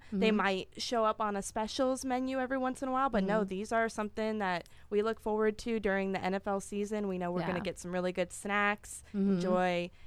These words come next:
Speaker 1: some really great drink specials as well. Um, but yeah, they're definitely an exclusive, exclusive item.
Speaker 2: Yeah, yeah, I love these 'cause they're very,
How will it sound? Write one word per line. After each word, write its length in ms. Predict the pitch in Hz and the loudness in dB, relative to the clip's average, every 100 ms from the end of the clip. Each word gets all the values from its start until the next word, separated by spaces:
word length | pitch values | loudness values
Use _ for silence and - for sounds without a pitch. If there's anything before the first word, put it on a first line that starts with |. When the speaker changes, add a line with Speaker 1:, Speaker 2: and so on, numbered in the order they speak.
| - | -14
Speaker 1:
some 200 | - 196 | -6 0
really 160 | 196 196 | 2 4
great 200 | 185 - | 2 2
drink 240 | 190 214 | -2 -2
specials 440 | - 214 202 208 208 | -4 -4 -2 -2 -2
as 180 | 185 | -4
well. 480 | 196 196 196 202 202 - - - - | 2 4 6 4 0 -6 -18 -16 -6
Um, 540 | 196 180 170 160 165 170 - | 0 2 0 -2 -4 -8 -4
but 80 | 196 | 0
yeah, 140 | 226 | 0
they're 140 | 185 180 | 0 -2
definitely 800 | 185 185 208 196 190 185 175 165 - | -4 -2 -4 -2 -4 -4 -4 -6 -4
an 120 | 180 | -4
exclusive, 1000 | - - - 202 208 - 196 185 175 170 - | -4 -8 -2 0 0 0 0 2 0 -4 -14
exclusive 580 | - - - 175 - 160 | -14 -10 -6 -4 -4 -8
item. 520 | 135 - - - 208 | -8 -10 -14 -14 -10
Speaker 2:
Yeah, 560 | 202 254 339 254 170 175 | 2 2 4 4 4 2
yeah, 280 | 214 254 262 | 2 6 8
I 140 | - 208 | 8 8
love 240 | 202 262 | 8 6
these 180 | 285 214 | 4 2
'cause 160 | - 190 | 2 4
they're 120 | 208 | 4
very, 440 | 180 247 262 254 | 6 6 6 4